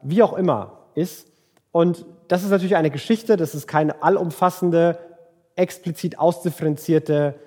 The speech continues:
alle Facetten abdeckende Geschichte, sondern es gibt ein paar Aussagen und die, die da drin sind, die werde ich machen, ohne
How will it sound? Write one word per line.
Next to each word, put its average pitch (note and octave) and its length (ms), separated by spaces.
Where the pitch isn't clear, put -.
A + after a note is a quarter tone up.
alle F3+ 720
Facetten E3+ 460
abdeckende A2 760
Geschichte, - 480
sondern F#3 320
es D#3+ 140
gibt - 180
ein C3 100
paar G#3+ 260
Aussagen F#3 460
und C#3+ 120
die, A3 80
die A3 80
da F3+ 80
drin G#3 220
sind, G#3 240
die D3 120
werde D3 180
ich - 80
machen, F#3+ 320
ohne C4+ 400